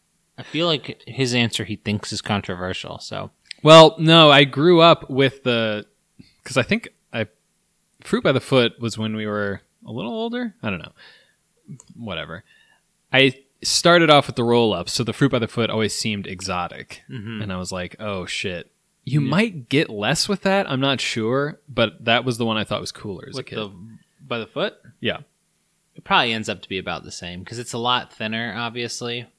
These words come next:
Speaker 2: Oh, that's right, that's right.
Speaker 1: But it's spread out over, like, three feet, but
Speaker 2: Yeah. Uh, which, what, what, what do you go with?
Speaker 1: I think as a kid, I would have picked, uh, fruit by the foot,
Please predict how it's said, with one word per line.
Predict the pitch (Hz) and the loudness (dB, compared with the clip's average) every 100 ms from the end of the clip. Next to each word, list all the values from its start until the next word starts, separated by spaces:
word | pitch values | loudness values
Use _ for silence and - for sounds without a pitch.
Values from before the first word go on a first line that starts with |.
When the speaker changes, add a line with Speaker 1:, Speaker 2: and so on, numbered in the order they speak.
| _ - _ _ | _ -20 _ _
Speaker 2:
Oh, | 120 127 135 131 127 113 | -2 4 8 8 8 4
that's | 107 101 - | -2 -6 -8
right, | 101 98 | -14 -14
that's | 107 - | -14 -12
right. | 117 110 | -12 -8
Speaker 1:
But | 107 | -8
it's | 98 - - | -8 -12 -12
spread | - - - 110 98 | -12 -12 -10 -8 -6
out | 98 | -6
over, | 95 92 | -8 -10
like, | 87 85 _ _ _ _ | -12 -16 _ _ _ _
three | - 98 | -16 -14
feet, | 95 90 98 - - | -14 -12 -12 -12 -20
but | - 73 113 | -20 -12 -4
Speaker 2:
Yeah. | 113 82 85 _ _ _ _ _ _ _ _ _ - | -2 -2 -8 _ _ _ _ _ _ _ _ _ -12
Uh, | 117 110 107 107 - - | -4 0 0 -2 -6 -14
which, | 117 120 117 - - - | -6 -4 -4 -6 -8 -8
what, | 117 - | -10 -8
what, | 110 104 | -10 -8
what | 107 101 | -8 -8
do | |
you | 92 90 | -8 -12
go | - 98 | -14 -14
with? | - 113 _ _ _ _ _ _ _ _ | -14 -16 _ _ _ _ _ _ _ _
Speaker 1:
I | - 139 | -8 -4
think | - 214 | -2 0
as | 208 | 0
a | 156 | -2
kid, | - 165 | 0 2
I | 165 | 2
would | 139 131 | 2 -2
have | - | -6
picked, | 131 - | -10 -10
uh, | - 120 110 107 | -10 -6 -6 -8
fruit | 104 - 135 | -12 -14 -10
by | 117 | -10
the | 104 | -12
foot, | - 87 - | -12 -12 -12